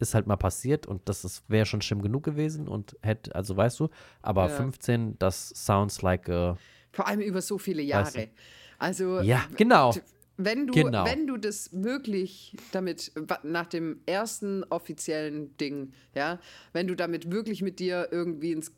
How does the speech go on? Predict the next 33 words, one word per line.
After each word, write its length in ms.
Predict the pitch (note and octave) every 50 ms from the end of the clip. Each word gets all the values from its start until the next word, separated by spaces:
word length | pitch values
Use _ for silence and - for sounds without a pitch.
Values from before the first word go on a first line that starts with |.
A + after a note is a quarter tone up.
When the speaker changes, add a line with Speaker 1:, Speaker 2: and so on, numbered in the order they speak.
| - -
Speaker 2:
Gericht 340 | C#3+ D3 D#3+ D3+ E3 - -
gegangen 320 | E3+ D3+ D#3 D3+ D3+ D3
wärst 220 | D3 C#3+ C#3 C#3 D#3
und 80 | D3
gesagt 260 | C#3 C3+ D3 C#3+ C#3
hättest, 240 | - D3 C#3+ C3+ C#3
„Boah, 160 | C#3+ C#3+ C#3+
shit, 340 | C#3 - - - D#3 D3+ - _ - - - _ _
ich 120 | D#3+ -
muss 180 | F3+ D#3+ C#3 -
da 100 | E3 C#3+
was 160 | C#3+ - -
machen, 200 | D#3+ C#3+ - D3+
das 160 | C#3 C3 -
war 120 | D3+ C#3 C#3+
wirklich 300 | D#3 D3+ - C#3+ - -
falsch 460 | - D#3 C#3+ C#3 C#3 C#3 C#3 - - -
und 160 | D3+ C#3+ -
scheiße 400 | - - D3 C#3 D3+ - - D#3+
und 80 | C#3
ich 100 | C3+ -
weiß 160 | - C#3+ C#3+ -
nicht, 160 | - - D#3+
wie 100 | D#3+ D#3
das 140 | C#3+ C#3+ -
passieren 440 | - D3 C3+ - - C3+ C3 C3+
konnte. 340 | C3+ D3 C#3+ D3 - G#3 A3 - - - - -
Ich 160 | E3 - -
arbeite 280 | F3 F3+ C3 C3 B2 A#2+
Speaker 1:
Ja. 200 | A2 G2+ G2 G2
Speaker 2:
das 100 | F#2+ F#2
jetzt 80 | -
auf“, 320 | - D#3 D#3+ D3+ C#3 -